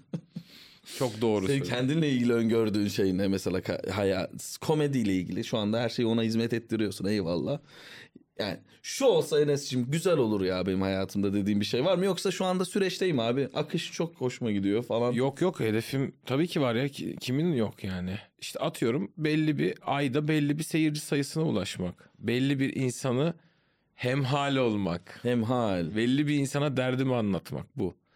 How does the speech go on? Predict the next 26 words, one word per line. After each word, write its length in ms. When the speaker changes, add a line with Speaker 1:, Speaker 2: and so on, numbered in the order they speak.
Speaker 1:
Ayda 280
mesela 300
atıyorum 400
ne 140
bileyim 240
yüz 260
kişi. 300
Yüz 200
kişi 360
benim 220
için 320
benim 200
söylediklerimi 800
Speaker 2:
Evden 460
çıkıp 220
Speaker 1:
gülüyor 220
Speaker 2:
gelip 120
Speaker 1:
olsun. 120
Speaker 2:
seni 220
izlemeye 440
geliyorsa 640
Speaker 1:
Evet, 120
abi 400
çok 300
büyük 380
lütuf. 400